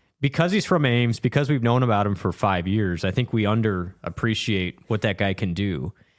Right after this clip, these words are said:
He's one of those players, it's like the, that Niang,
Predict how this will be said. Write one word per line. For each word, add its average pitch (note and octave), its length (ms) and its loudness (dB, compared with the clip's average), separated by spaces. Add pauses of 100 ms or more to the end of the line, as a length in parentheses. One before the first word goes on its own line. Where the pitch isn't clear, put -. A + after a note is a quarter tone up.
(220)
He's B2+ 200 -2
one B2+ 140 2
of D3+ 40 0
those D#3 140 0
players, A#2+ 580 -2
it's - 140 -12
like A2 200 -2
the, A2+ 180 -2
that A2 220 -2
Niang, A2+ 680 0